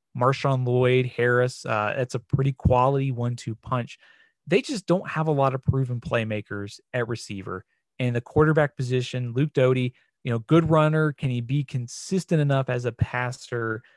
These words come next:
To get this team to a bowl game. So I, I think it's more likely that they're somewhere four and eight, five and seven type team. Um, just a lot of new pieces, a lot of unknown. And I, and I think that it's gonna be a transition type year for this team.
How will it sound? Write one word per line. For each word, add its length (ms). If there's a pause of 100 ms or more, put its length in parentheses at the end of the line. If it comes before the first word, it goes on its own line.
(300)
To 100
get 280
this 220
team 340
to 160
a 60
bowl 240
game. 320
So 440
I, 340
I 120
think 240
it's 180
more 200
likely 360
that 160
they're 160
somewhere 500
four 400
and 80
eight, 300
five 320
and 120
seven 380
type 340
team. 420 (300)
Um, 280
just 240
a 40
lot 320
of 100
new 180
pieces, 720
a 60
lot 260
of 100
unknown. 500
And 100
I, 100
and 100
I 80
think 280
that 160
it's 120
gonna 200
be 200
a 60
transition 800
type 320
year 260
for 160
this 260
team. 360